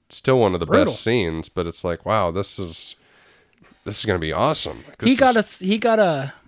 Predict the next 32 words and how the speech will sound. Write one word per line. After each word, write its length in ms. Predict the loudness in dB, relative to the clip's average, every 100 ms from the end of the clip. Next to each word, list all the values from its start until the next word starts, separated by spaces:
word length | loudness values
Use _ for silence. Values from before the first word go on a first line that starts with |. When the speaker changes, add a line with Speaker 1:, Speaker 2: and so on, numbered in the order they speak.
| _ _ _ _ _ _ -20 _ _
Speaker 2:
he 200 | -2 0
got 340 | 2 0 0 -2
a 600 | -4 -2 -4 -8 -10 -12 -18 -14
s-, 300 | -8 -8 -8 -12 -6
um, 320 | -4 -4 -6
an 180 | -10 -10
ornament 440 | -4 -2 0 -4 -6
into 300 | -6 -4 -6
her 140 | -4
mouth 280 | -4 -4 -4
without 240 | -6 -8 -8
it 100 | -10
breaking. 380 | -10 -12 -16 -20 _ _ _ _ _ _ _ -4
Speaker 1:
And 240 | -2 2
then 480 | 2 4 2 -2 -10 _ _ _ _
smashed 280 | -4 2 6 6 6
Speaker 2:
Smashed 40 |
Speaker 1:
her 100 | 4
Speaker 2:
her 60 | 4
Speaker 1:
face, 540 | 4 4 4 0 -2
Speaker 2:
face, 20 | -6 -12 0
and 160 | 2
Speaker 1:
and 200 | 4 4
Speaker 2:
it 60 | 2
Speaker 1:
it 60 | 0
broke. 140 | 0
Speaker 2:
still 320 | 2 10 10
didn't 260 | 10 4 -2
break. 400 | -6 -8 -8 0
Speaker 1:
Yeah, 140 | 2
that's 160 | 4 0
true. 280 | -6 -12